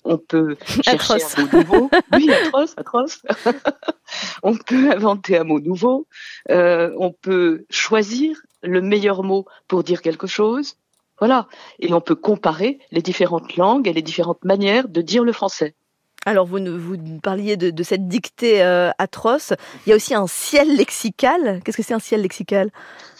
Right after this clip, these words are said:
Speaker 1: Oh, c'est une, euh, c'est une jolie chose. Euh, c'est, ce sont des mots qui sont suspendus dans la cour du jeu de paume. Et, euh, donc, on, on lève la tête et on voit des mots,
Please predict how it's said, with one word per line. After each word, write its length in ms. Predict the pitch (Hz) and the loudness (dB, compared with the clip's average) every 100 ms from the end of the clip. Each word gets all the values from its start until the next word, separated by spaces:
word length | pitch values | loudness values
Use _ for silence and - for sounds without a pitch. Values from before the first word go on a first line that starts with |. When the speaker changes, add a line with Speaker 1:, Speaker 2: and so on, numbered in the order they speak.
| - - _ _ _ | -20 -20 _ _ _
Speaker 1:
Oh, 280 | - 170 180 185 | 0 2 4 2
c'est 280 | 170 151 | -4 -6
une, 180 | 170 170 | -8 -2
euh, 500 | 156 147 135 135 127 - - - - - 147 | 0 0 0 0 -2 -8 -12 -14 -12 -8 -8
c'est 340 | - 170 - | -6 -6 -2
une 140 | 190 | 0
jolie 340 | 156 202 226 214 | 2 2 2 0
chose. 720 | - - 151 151 185 214 131 - - - - | 0 0 0 2 2 0 -10 -16 -20 -8 0
Euh, 300 | 156 147 139 - _ - - 87 147 | 4 4 0 -10 _ -10 -6 -6 -6
c'est, 260 | 139 196 170 | -4 -4 -4
ce 180 | - 196 | -4 -2
sont 140 | 220 | -2
des 160 | 175 170 | 0 0
mots 360 | 165 185 233 302 _ _ - | 2 2 2 0 _ _ -8
qui 100 | 180 | -6
sont 320 | - 202 185 | -2 -4 -4
suspendus 680 | - 247 - - 220 185 240 | -2 -2 -2 -2 -2 0 2
dans 100 | 196 | 2
la 120 | 160 | 0
cour 180 | - 202 | -2 -2
du 100 | 185 | 0
jeu 140 | 165 | 0
de 80 | 170 | -2
paume. 440 | _ 147 135 123 113 _ _ - - _ - | _ 0 0 -2 -10 _ _ -20 -20 _ -4
Et, 420 | 151 143 143 143 - | 2 4 4 2 0
euh, 60 | 117 | 0
donc, 360 | 131 143 139 | 2 0 0
on, 380 | - 127 139 107 87 | -4 0 0 0 0
on 100 | 131 | 2
lève 280 | 139 170 | 4 4
la 100 | 147 | 2
tête 520 | 135 - 147 214 - 196 | 0 2 4 2 -2 -4
et 80 | 151 | 0
on 100 | 147 | 0
voit 180 | 135 180 | 2 0
des 160 | 160 | 0
mots, 320 | 151 139 147 | -4 -4 -6